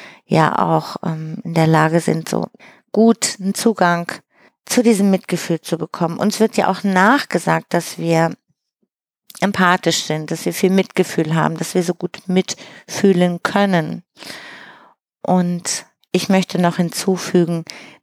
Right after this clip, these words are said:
dass das uns auch so sehr entspricht, dass wir uns einfach dann so viel wohler fühlen,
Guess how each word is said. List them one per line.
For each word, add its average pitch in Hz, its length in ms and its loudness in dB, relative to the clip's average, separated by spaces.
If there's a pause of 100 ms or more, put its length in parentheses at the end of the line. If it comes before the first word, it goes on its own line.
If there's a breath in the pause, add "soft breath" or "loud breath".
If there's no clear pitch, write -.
dass 180 320 0
das - 300 -4 (120)
uns 196 460 2 (140)
auch 170 600 2 (540 soft breath)
so - 200 -2
sehr 175 280 2
entspricht, - 800 -4 (1000 soft breath)
dass - 300 -2
wir 214 480 4
uns 196 420 0
einfach 190 800 0 (460 soft breath)
dann 185 400 0
so 196 180 2
viel 190 320 2
wohler 185 380 4
fühlen, 180 640 2